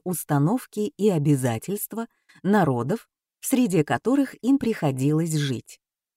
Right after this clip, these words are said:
В своей знаменитой этнографической книге «Без гнева» антрополог Джин Брикс рассказывает, что лишь после того, как ее подвергли остракизму, она в полной мере поняла,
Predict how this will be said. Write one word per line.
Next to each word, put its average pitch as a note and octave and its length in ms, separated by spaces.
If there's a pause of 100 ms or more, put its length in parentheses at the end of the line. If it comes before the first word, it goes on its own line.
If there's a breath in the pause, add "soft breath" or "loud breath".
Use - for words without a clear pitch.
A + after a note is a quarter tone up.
(400)
В - 60
своей E3 420
знаменитой D#3+ 840
этнографической E3 1000
книге D3 460
«Без C#3 300
гнева» F3 480 (520)
антрополог F#3+ 880
Джин D3+ 460
Брикс A3 440 (380)
рассказывает, F3+ 840
что - 220
лишь G#3 280
после A#3+ 340
того, G#3+ 380
как - 240
ее F#3 320
подвергли E3+ 800
остракизму, E3 920 (560)
она C4+ 260
в - 100
полной F3 440
мере A#3+ 320
поняла, F#3+ 580